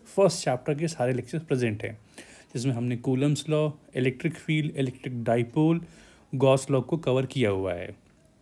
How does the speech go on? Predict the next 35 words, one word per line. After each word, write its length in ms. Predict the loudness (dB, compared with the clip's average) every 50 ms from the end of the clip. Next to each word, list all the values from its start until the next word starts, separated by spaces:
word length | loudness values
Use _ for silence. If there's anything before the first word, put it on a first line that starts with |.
| _ _ _ -20 -20 _ -20 -20 -20 -20 -20 -20 -20 -20 -20 -14 -6 2
रेस्ट, 280 | 4 6 6 4 4 -2
अ, 60 | -12 -18 -18 -14 -6 -2
जो 540 | 0 2 2 4 4 2 2 2 2 2 4
हमारा 240 | 4 6 6 6 4
पिछला 280 | 4 2 2 2 4
लेक्चर 360 | 4 4 2 2 2 0 0
था, 200 | 2 2 0 0 2 4
that 260 | 2 2 2 0 -4 -12 _ _ -8 -4 0 2
was 260 | 4 4 4 2 0 -4 -8 -6 -6
a 60 | -6 -4 -2 0
question 340 | 0 0 0 0 2 2 2 2 4
based 300 | 2 2 2 0 0 0
lecture, 320 | 0 0 2 2 2 2
जिसमें 300 | 2 2 -4 -4 -4 -2 -2
हमने 240 | 0 0 0 -2 -2 -2 -2
Coulomb's 340 | 0 2 2 2 0 0 0 0
law 120 | 0 0 0 0
के 60 | -2
ऊपर 460 | -2 -2 -2 -2 0 0 0 -2 -4 -8 -16 -20 -20 -20 -20 -20 _ -4
जितने 340 | -4 -2 0 2 2 2 2
variety 460 | 4 4 4 4 4 2 2 0 0 0
of 80 | 2 2 0
questions 280 | 0 2 2 2 2
हमने 260 | 2 2 2 2 0 0
कवर 280 | 2 2 4 4 2
किए 200 | 2 0 -2 -4
थे, 220 | -4 -4 -6 -6 -6 -10 -14 -20 -20 -20 -20 -20 -20 -20 -20 -20 -20 _ _
जिसमें 260 | -4 -4 -2 0 2 4
हमने 180 | 4 4 4 2 2 2
Coulomb's 300 | 2 4 2 2 2 0
law 220 | 2 2 4 2 2 0
और 260 | 0 0 0 0 0 -2
उस 140 | -4 -4 -4 -8 _ -2
पे 100 | 0 0 2 2
based 360 | 2 2 2 2 0 -4 -4